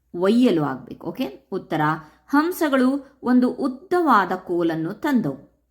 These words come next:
ಆ ಕೋಲಿನ ಮಧ್ಯಭಾಗವನ್ನು ಬಲವಾಗಿ ಕಚ್ಚಿ ಹಿಡಿಯುವಂತೆ ಆಮೆಗೆ ಹೇಳಿ, ತಾವು ಕೋಲಿನ ಎರಡು ತುದಿಗಳನ್ನು ತಮ್ಮ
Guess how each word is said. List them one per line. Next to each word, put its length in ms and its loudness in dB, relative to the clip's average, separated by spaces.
ಆ 160 2
ಕೋಲಿನ 440 0
ಮಧ್ಯಭಾಗವನ್ನು 1000 -2
ಬಲವಾಗಿ 760 -2
ಕಚ್ಚಿ 420 0
ಹಿಡಿಯುವಂತೆ 880 0
ಆಮೆಗೆ 480 -2
ಹೇಳಿ, 580 -2
ತಾವು 560 0
ಕೋಲಿನ 400 -2
ಎರಡು 320 -2
ತುದಿಗಳನ್ನು 920 -2
ತಮ್ಮ 260 -2